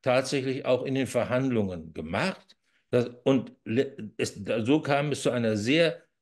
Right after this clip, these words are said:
deutlichen Annäherung zwischen diesen beiden, äh, zwischen den beiden Verhandlungspartnern. Der damalige ukrainische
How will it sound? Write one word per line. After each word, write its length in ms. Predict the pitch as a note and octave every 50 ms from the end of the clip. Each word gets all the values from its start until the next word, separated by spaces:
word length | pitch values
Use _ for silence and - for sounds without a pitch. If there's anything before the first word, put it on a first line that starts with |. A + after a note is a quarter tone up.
| _ -
deutlichen 680 | B2+ A#2+ C3 D3+ D#3+ D#3+ D3 C#3 A2 B2 B2+ A2+ - -
Annäherung 760 | C3+ D3 D3 D3 C#3 B2+ A2+ G2+ F2 D#2+ D#2 E2+ - - _ _ _ _ _ _ _ -
zwischen 580 | - - C3+ C#3 C3+ - C#3 C3+ B2 A2+ A2+
diesen 320 | - A#2+ A#2+ G#2 A2+ A#2 -
beiden, 600 | A2+ G#2+ G#2 G#2 G#2 G#2 A2 G#2 G2 - - _ _ _ _ _ _
äh, 160 | - A2 G2+
zwischen 320 | - - B2+ A#2+ G#2+ A#2 A#2
den 160 | A2+ A2 F#2+
beiden 260 | A2 G#2 G#2 G#2 G2
Verhandlungspartnern. 1040 | - - G2 F2 G#2+ A2 F#2+ E2 D#2+ - - - - - - - - - - - - _ _ _ - - - _ _ -
Der 160 | A#2 G#2 G2
damalige 640 | A#2 A#2+ B2+ D3+ E3+ E3+ D#3+ D3+ C#3+ C#3+ B2 B2+ A#2
ukrainische 840 | A#2 G2+ G#2 A2 A2 B2 B2+ B2+ A2 - - G#2 G2 G2 F2 -